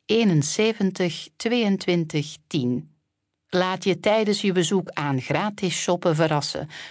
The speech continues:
door optredens van de leerlingen van Kunstkoepel, Academie voor Muziek en Theater. Van onder andere volgende richtingen: zang, saxofoon, elektrische gitaar, viool, gitaar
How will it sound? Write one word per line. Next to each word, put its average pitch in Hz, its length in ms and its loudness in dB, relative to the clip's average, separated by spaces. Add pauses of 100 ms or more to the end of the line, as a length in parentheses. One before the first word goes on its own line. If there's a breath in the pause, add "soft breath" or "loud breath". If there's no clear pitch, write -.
(100 loud breath)
door 160 280 4
optredens 190 720 2
van 160 140 4
de 139 80 4
leerlingen 165 500 2
van 127 260 -2
Kunstkoepel, 185 840 0 (240 loud breath)
Academie 202 760 2
voor 170 220 4
Muziek 147 400 2
en 185 240 0
Theater. 139 640 -2 (380 loud breath)
Van 127 220 -4
onder 123 240 -2
andere 127 340 0
volgende 170 540 2
richtingen: 180 640 0 (280)
zang, 151 520 -2 (160 loud breath)
saxofoon, 175 960 0 (300 loud breath)
elektrische 196 640 0
gitaar, 147 640 -4 (140)
viool, 139 600 2 (200 loud breath)
gitaar 180 640 -2